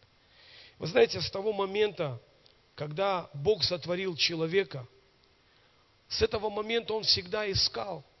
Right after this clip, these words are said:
всматривался в людей, в нации, в племена, в города, в церкви.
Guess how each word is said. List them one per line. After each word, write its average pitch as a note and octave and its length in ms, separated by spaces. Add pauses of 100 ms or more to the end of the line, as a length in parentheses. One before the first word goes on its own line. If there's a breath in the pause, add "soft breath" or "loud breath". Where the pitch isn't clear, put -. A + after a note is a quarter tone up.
(1040)
всматривался G#3 920
в E3 100
людей, G3 460
в C#3 120
нации, F#3 460
в A#2+ 120
племена, F#3 560
в C3 120
города, F3+ 680 (300)
в - 100 (160)
церкви. F#3+ 560